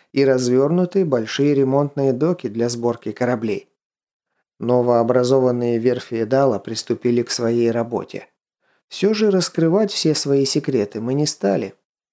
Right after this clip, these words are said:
а потому здесь было налажено производство рейдеров «Кронштадт», ударных крейсеров «Феникс» и боевых станций «Бастион».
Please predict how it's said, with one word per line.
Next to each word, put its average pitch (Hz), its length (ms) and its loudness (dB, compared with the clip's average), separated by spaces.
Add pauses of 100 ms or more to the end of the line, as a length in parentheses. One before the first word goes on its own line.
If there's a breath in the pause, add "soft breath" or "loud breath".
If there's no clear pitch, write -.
а 113 140 -4
потому 131 420 0
здесь 185 380 2
было 175 320 2
налажено 165 560 4
производство 139 1000 0
рейдеров 123 640 2
«Кронштадт», 120 680 -2 (140)
ударных 117 580 -2
крейсеров 110 560 -4
«Феникс» 151 580 0 (260 soft breath)
и 139 80 0
боевых 135 480 2
станций 120 560 -4
«Бастион». 113 640 -4